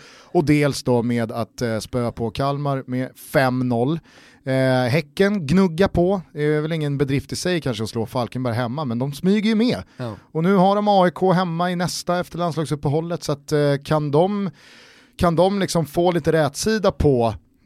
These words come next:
Speaker 1: det här toppklubbsfacit
Speaker 2: Visst.
Speaker 1: som de inte har aceat senaste åren, så,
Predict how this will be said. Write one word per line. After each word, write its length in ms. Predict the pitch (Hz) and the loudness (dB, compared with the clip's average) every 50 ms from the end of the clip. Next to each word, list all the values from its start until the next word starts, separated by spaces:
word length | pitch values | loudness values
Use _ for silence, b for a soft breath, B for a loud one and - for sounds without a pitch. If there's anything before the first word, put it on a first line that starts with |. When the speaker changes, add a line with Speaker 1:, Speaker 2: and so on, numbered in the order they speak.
| _ - | _ -10
Speaker 1:
det 140 | 147 135 127 | -6 -4 -2
här 320 | 120 117 113 110 101 - _ _ _ | -2 0 -2 -2 -4 -6 _ _ _
toppklubbsfacit 1700 | - 165 151 - - - - - - _ _ - - 135 131 120 104 92 - - - 160 160 143 - 170 175 180 - - - 135 110 - - | 0 0 0 0 -4 -12 -14 -14 -14 _ _ -8 -2 -2 0 -2 -2 -4 -8 -10 -10 -10 -10 -4 0 2 2 2 2 0 -2 -4 -4 -6 -10
Speaker 2:
Visst. 220 | - - - - | -14 -14 -14 -10
Speaker 1:
som 400 | - - 135 127 127 127 123 113 | -6 -4 -2 -2 -2 -2 -2 -2
de 200 | 120 127 127 131 | -2 -2 -2 -2
inte 240 | 123 117 - - 147 | -2 -4 -4 -4 -4
har 200 | 139 139 139 135 | -2 -2 -2 -2
aceat 460 | 139 139 123 101 - - - 101 - | -2 -2 -2 -2 -4 -6 -8 -8 -6
senaste 320 | - 117 107 101 90 - | -6 -6 -6 -6 -6 -6
åren, 220 | 104 98 92 92 92 | -6 -4 -6 -6 -8
så, 500 | - - 113 110 107 104 101 98 98 | -6 -6 -4 -4 -2 -2 -4 -4 -6